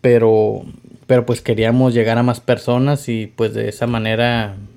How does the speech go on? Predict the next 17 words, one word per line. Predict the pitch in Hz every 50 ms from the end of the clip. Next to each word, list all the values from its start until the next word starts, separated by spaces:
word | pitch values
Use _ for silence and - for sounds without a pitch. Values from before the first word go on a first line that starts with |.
| _ _ _ _ _ _ _ _ _ _ _ _ _ _ - _ _ _ _
eh, | - 117 107 101
pa-, | - - -
para | - - 117 117 110
poder | 110 113 117 120
llegar | 127 123 123 123
a |
más | 127 127 123 -
personas | - 127 113 - 123 123 131 139 135
necesitamos | 135 127 107 113 107 95 107 107 - 107 107 107 117 117 113 110 107 - -
expandirnos | 104 - - - 107 107 104 104 107 107 117 117 117 117 -
a | 110 104
otras | 107 104 - 113 -
plataformas | - - 113 - - 95 - 113 113 107 110 113 110 107 104
como, | - - 107 107 104 101 104 110 110 107 101 101 101 - - - - 117 -
como, | - 107 107 107 104 104 101 98 104 104 101 92 - - - _ - - - - - - _ _
como | 123 113 107 107 110 110 120
iTunes | 123 120 - - 123 123 123 123 120 113 - - - - -